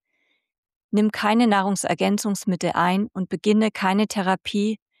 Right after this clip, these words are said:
Maßnahme oder Intervention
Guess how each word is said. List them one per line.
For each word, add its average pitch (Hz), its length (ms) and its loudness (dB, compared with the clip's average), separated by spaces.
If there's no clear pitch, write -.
Maßnahme 190 840 0
oder 208 260 2
Intervention 185 800 0